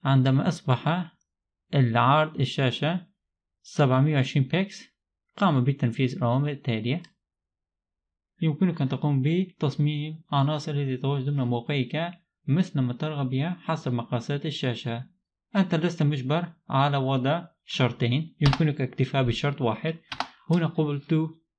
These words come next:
حد الأقصى للعرض على سبيل المثال سبعمية وعشرين بيكس، فهذا يعني في حال تحقق الشرط التالي سوف يتم تنفيذ الأوامر التالية. في مثال حال بما أن يتواجد شرط واحد، فهذا يعني في حال تحقق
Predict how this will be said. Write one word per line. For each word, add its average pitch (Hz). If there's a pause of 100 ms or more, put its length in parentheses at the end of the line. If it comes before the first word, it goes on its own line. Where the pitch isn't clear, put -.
(180)
حد 143
الأقصى 139
للعرض 131 (160)
على 139
سبيل 131
المثال 139
سبعمية 131
وعشرين 135
بيكس، - (640)
فهذا 180
يعني 170 (1080)
في 165
حال 165
تحقق 160
الشرط 135
التالي 139
سوف 156
يتم 131
تنفيذ 127
الأوامر 120
التالية. 123
في 175
مثال 151
حال 131
بما 139
أن 143
يتواجد 131
شرط 131
واحد، 131 (280)
فهذا 170
يعني 160 (500)
في 165
حال 160
تحقق 156